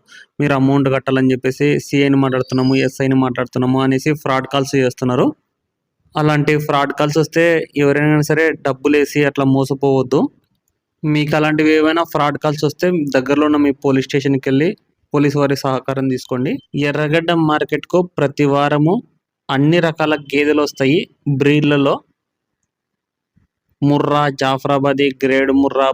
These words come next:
బన్నీ, బూరి, మినీ. నాలుగు నెలల నుంచి ఎనిమిది నెలల మధ్యలో ఉన్న సూడి గేదెలు ఎక్కువ ఉంటాయి. ఫోర్ మంత్స్ నుంచి ఎయిట్ మంత్స్ వరకు బిట్వీన్లో ఉన్న సూడి గేదెలు ఉంటాయి. ఎవరు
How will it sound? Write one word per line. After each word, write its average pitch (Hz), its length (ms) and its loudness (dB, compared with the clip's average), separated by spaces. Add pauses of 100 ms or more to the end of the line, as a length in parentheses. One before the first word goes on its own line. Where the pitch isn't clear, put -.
(160)
బన్నీ, 135 420 2 (640)
బూరి, 139 400 2 (180)
మినీ. 135 300 -2 (720)
నాలుగు 147 340 2 (100)
నెలల 147 240 2 (120)
నుంచి 165 320 -4 (480)
ఎనిమిది 151 400 2 (100)
నెలల 143 320 0 (200)
మధ్యలో 131 440 -2
ఉన్న 151 120 2 (100)
సూడి 143 300 0
గేదెలు 143 280 2
ఎక్కువ 139 240 -2
ఉంటాయి. 135 240 0 (220)
ఫోర్ 151 300 2
మంత్స్ 143 260 0 (200)
నుంచి 156 300 0 (840)
ఎయిట్ 156 240 0
మంత్స్ 156 280 2
వరకు 156 280 -2 (1300)
బిట్వీన్లో 156 540 0
ఉన్న 147 220 0
సూడి 143 240 0
గేదెలు 143 260 2
ఉంటాయి. 135 220 0 (1300)
ఎవరు 156 300 2